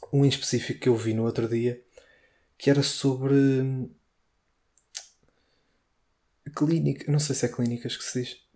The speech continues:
mas sobre a adoção. E, e havia um negócio, basicamente, resumindo, quem não viu, pá, temos pena, vou dar spoiler. Ahm, basicamente havia uma clínica de adoção em que as pessoas iam, escolhiam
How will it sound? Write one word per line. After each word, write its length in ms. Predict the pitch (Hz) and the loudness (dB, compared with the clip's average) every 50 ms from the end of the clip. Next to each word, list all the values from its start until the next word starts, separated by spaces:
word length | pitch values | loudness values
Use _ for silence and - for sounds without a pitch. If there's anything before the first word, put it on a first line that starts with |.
| _ _ _ _ - | _ _ _ _ -4
mas 100 | 147 - | -2 2
sobre 240 | - 165 143 147 | 2 4 6 6
a 80 | 147 143 | 6 6
adoção. 520 | 131 135 127 127 - - 117 104 104 - _ _ _ _ _ _ _ _ _ _ _ _ _ _ _ _ _ _ _ _ _ _ _ _ _ - | 6 4 4 4 2 0 0 -2 -6 -8 _ _ _ _ _ _ _ _ _ _ _ _ _ _ _ _ _ _ _ _ _ _ _ _ _ -10
E, 420 | 139 123 120 120 120 120 120 117 117 113 113 117 117 117 117 110 - - _ _ - - - | -6 -6 -4 -4 -2 -2 -2 -2 -4 -6 -6 -8 -8 -8 -10 -10 -12 -14 _ _ -20 -14 -8
e 140 | 131 - 156 | 0 2 2
havia 260 | 143 151 123 120 123 | 2 4 4 2 2
um 60 | 127 | 4
negócio, 760 | 127 131 123 120 127 135 139 135 - - - 139 135 139 - - - - - - - - | 4 2 2 2 4 4 4 4 2 2 2 2 2 0 -4 -14 -20 -20 -20 -18 -4 0
basicamente, 440 | 147 143 139 143 139 131 123 - | 2 2 2 2 0 0 0 0
resumindo, 380 | - - 139 139 147 147 143 143 | 0 2 4 6 6 6 6 6
quem 100 | - 135 | 6 4
não 120 | 135 135 | 4 4
viu, 320 | 123 123 117 107 - - - _ - - | 2 2 0 0 -2 -4 -10 _ -10 -4
pá, 340 | - 110 107 - - - _ _ _ _ _ _ _ _ _ _ - - | -4 -4 -4 -6 -12 -20 _ _ _ _ _ _ _ _ _ _ -10 -4
temos 220 | - 131 117 - - | -2 -2 -2 -2 -4
pena, 340 | - - 123 135 143 - - _ _ | -4 -4 -4 -4 -4 -8 -12 _ _
vou 100 | - 120 | -6 -2
dar 100 | 117 117 | 0 0
spoiler. 400 | 113 - - - 131 127 127 135 - - _ _ _ _ _ _ _ _ - | 0 0 -2 0 0 0 0 -2 -6 -14 _ _ _ _ _ _ _ _ -2
Ahm, 560 | - 135 135 135 135 135 131 127 127 - - - _ _ _ _ _ _ _ _ _ _ - - - - - | 0 0 2 2 2 0 0 -2 -4 -6 -8 -12 _ _ _ _ _ _ _ _ _ _ -20 -20 -14 -8 -4
basicamente 520 | - 131 131 127 127 - 131 123 120 113 123 | 0 2 2 2 2 2 2 2 4 4 2
havia 200 | 117 123 127 127 | 2 2 0 0
uma 400 | 127 127 131 127 127 123 - - _ _ _ _ _ _ _ - - _ | 0 0 0 0 0 -2 -4 -8 _ _ _ _ _ _ _ -20 -20 _
clínica 460 | - - 147 147 147 147 143 139 139 | -2 2 6 8 8 8 8 6 6
de 80 | 131 139 | 6 6
adoção 380 | 143 143 139 139 - 151 147 147 | 6 6 4 4 4 2 2 2
em 40 | |
que 80 | 143 - | 2 2
as 80 | - - | 0 -2
pessoas 360 | - - 143 139 135 139 - | 0 4 4 4 4 4 0
iam, 200 | 160 151 151 147 | 0 2 2 2
escolhiam 760 | 151 - - - - 156 151 165 170 156 135 123 110 - | 2 0 -2 -2 -2 0 2 4 4 4 4 4 2 -4